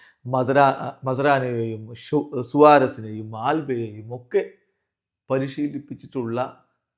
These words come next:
ലൂയിസ് എൻറിക്കെയാണ് മറുഭാഗത്ത് പരിശീലകൻ. അദ്ദേഹം പറയുന്നു, "അവരൊക്കെ എനിക്ക് കളിക്കാരെക്കാൾ ഉപരി എൻ്റെ ഫ്രണ്ട്സ് കൂടിയായിരുന്നു." സംശയമില്ല, മെസ്സിയാണ് ഫുട്ബോൾ ചരിത്രത്തിലെ ഏറ്റവും മികച്ച താരം.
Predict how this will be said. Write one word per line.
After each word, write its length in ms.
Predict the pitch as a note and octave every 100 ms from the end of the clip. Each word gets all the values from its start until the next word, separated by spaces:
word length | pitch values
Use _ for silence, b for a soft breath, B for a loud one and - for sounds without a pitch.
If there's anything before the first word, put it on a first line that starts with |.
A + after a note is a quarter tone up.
| _ -
ലൂയിസ് 300 | D3+ D3+ C#3
എൻറിക്കെയാണ് 520 | B2 A#2+ B2 A#2+ G3 A2+
മറുഭാഗത്ത് 640 | A#2 A#2 A#2+ A#2 G#2+ -
പരിശീലകൻ. 680 | - G#2 F#2 - B2 A#2 A2+ _ _ _ _ _ _ _ _ _
അദ്ദേഹം 420 | A#2 A#2 B2+ B2 A3+
പറയുന്നു, 280 | B2 A#2
"അവരൊക്കെ 440 | A2+ A#2 A#2+ - A#2+
എനിക്ക് 520 | A2+ A2 B2 F#2+ - _ _ _ _ _ _ C3
കളിക്കാരെക്കാൾ 800 | C3 C3+ D#3 C#3 C3+ - B2
ഉപരി 280 | A#2 A2+ A#2
എൻ്റെ 200 | A2 A2
ഫ്രണ്ട്സ് 480 | A2 - A#2 A#2+ A#2+
കൂടിയായിരുന്നു." 680 | A#2 G#2+ G#2+ F#2+ F#2 - - _ _ D#3
സംശയമില്ല, 540 | E3+ F3+ G3+ F3 C#3+
മെസ്സിയാണ് 640 | B2+ B2+ - D3 B2 A2+ G#2+
ഫുട്ബോൾ 320 | A#2 G#2+ A2+
ചരിത്രത്തിലെ 580 | - G#2+ - G#2 A2+ G#2
ഏറ്റവും 380 | G2 C3 A2+
മികച്ച 260 | G#2 G#2 G2+ G#2
താരം. 280 | A2 B2+